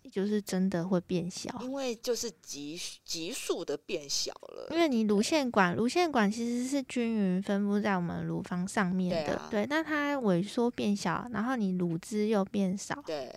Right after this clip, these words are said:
Speaker 1: 所以其实外形基本上多少一定都还是会有一点改变，
Speaker 2: 对。
Speaker 1: 就是稍微会变小一点点，
Speaker 2: 嗯哼。
Speaker 1: 对。那时候也是很自卑，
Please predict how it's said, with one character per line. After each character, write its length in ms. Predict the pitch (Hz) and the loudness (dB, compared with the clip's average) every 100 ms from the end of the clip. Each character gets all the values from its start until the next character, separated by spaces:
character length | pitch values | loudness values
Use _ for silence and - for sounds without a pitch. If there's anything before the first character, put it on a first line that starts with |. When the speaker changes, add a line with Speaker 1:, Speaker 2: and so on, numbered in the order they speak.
| - | -2
Speaker 1:
所 80 | |
以 80 | 277 | 0
其 200 | 262 226 | 2 0
实 280 | 233 220 226 - _ - | 0 0 0 -6 _ -6
外 200 | - 262 | 0 2
形 400 | 214 - 185 170 | 2 0 0 0
基 180 | 190 247 | 0 -2
本 200 | 254 190 | 0 0
上 260 | 202 226 208 | 0 0 2
多 240 | 214 196 | 4 4
少 260 | 208 175 180 | 4 0 -2
一 80 | 185 | -4
定 220 | 226 220 | -2 0
都 140 | 208 | 2
还 120 | 190 | 2
是 300 | 175 - 202 | 0 -2 0
会 420 | 190 - 185 175 - | 0 2 0 0 -2
有 120 | 180 | 0
一 40 | 185 | 0
点 260 | 180 170 | 0 -2
改 160 | 185 170 - | -2 -4 -8
变， 200 | 208 - - | -12 -10 -4
Speaker 2:
对。 100 | - | -2
Speaker 1:
就 80 | |
是 180 | 208 208 | 0 -2
稍 240 | 202 196 190 | 0 2 4
微 160 | 170 | 2
会 140 | 170 185 | 2 0
变 260 | - 180 | 0 -4
小 160 | - - - | -6 -10 -8
一 60 | |
点 100 | 165 151 - 151 | -6 -6 -8 -12
点， 140 | - | -16
Speaker 2:
嗯 0 | |
哼。 60 | - | -8
Speaker 1:
对。 100 | 285 - - - _ _ | -8 -8 -12 -20 _ _
那 80 | 277 | 0
时 120 | 277 | 4
候 100 | 240 | 8
也 80 | 226 | 8
是 140 | 226 262 | 8 6
很 160 | 190 | 4
自 180 | - 208 | 2 0
卑， 260 | 180 165 | 2 0